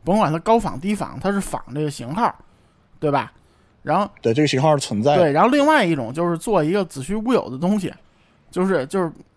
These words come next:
Speaker 2: 啊。
Speaker 1: 就是，这，这其实最早我知道一例子啊，就是K T总可能，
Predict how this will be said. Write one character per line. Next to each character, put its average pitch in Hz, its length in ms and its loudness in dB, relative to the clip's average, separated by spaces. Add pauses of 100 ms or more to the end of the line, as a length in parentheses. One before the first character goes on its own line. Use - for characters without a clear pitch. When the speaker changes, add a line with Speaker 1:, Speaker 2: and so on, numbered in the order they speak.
(400)
Speaker 2:
啊。 98 380 -2
Speaker 1:
就 156 100 -2
是， 143 240 -4 (880)
这， 262 180 6
这 247 180 6
其 202 140 0
实 262 100 4
最 254 180 2
早 151 160 -4
我 139 200 -4
知 247 160 -2
道 233 140 4
一 151 120 0
例 170 220 -2
子 - 80 -8
啊， - 240 -12
就 151 100 -8
是 147 100 -8
K - 180 -2
T 240 160 2
总 156 120 0
可 135 180 -6
能， 127 300 -8